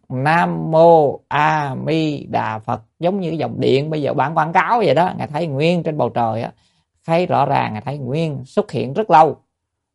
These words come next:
Đó, Ngài thấy như vậy và từ đó Ngài biết là Phật Bồ Tát đã cảm ứng là cho con đổi thành chữ Mi.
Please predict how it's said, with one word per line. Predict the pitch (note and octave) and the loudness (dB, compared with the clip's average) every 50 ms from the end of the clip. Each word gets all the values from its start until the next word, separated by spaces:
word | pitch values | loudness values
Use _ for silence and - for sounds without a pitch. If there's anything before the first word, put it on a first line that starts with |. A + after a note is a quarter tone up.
| _ - | _ -8
Đó, | - C3 C#3+ D#3+ F3 D#3 - - A#2 | -2 2 2 4 4 2 0 -4 -12
Ngài | A#2+ B2 B2 | -12 -8 -2
thấy | C#3 D#3 E3+ F#3 | 0 0 0 0
như | F3+ D#3 | 2 2
vậy | C#3 C3 B2+ C3+ C3 - - | 2 2 2 0 -2 -4 -8
và | B2 B2+ A#2+ | -8 -8 -6
từ | - C3 B2+ | -6 -6 -6
đó | B2 B2 C#3 D#3 D#3+ | -4 -2 -2 -4 -4
Ngài | C#3 B2 | -4 -6
biết | B2 C3+ D#3+ D#3+ | -4 -6 -6 -6
là | C#3+ A#2+ A2 - - _ _ _ _ _ - | -8 -10 -12 -14 -20 _ _ _ _ _ 0
Phật | - C#3+ - - D3 | 0 0 0 0 -8
Bồ | B2 A2+ | -8 -4
Tát | A#2 C3 D3 D#3+ E3 | -2 -2 -2 -2 -2
đã | D3+ C3+ - _ - | -4 -8 -8 _ -2
cảm | - A#2+ B2+ E3 E3+ | -2 0 0 -2 -2
ứng | D3+ E3+ F3+ F#3+ G#3 G3 E3 | 0 0 0 -2 -4 -4 -4
là | B2 A#2 A2+ G#2+ | -4 -4 -6 -8
cho | A2 - - C3+ C3 C3 | -8 -4 0 0 0 0
con | - C3 C3 B2+ B2+ | 0 -2 -4 -2 -2
đổi | A#2+ A#2 A#2 C#3 E3+ F3 F3+ F3+ - | -2 0 0 0 -2 -2 -6 -10 -12
thành | C#3+ A2+ A2 A#2 | -12 -12 -12 -12
chữ | C3+ C3+ | -12 -12
Mi. | C3 C3+ C#3 C#3 C#3 B2+ | -10 -6 -4 -2 -2 -4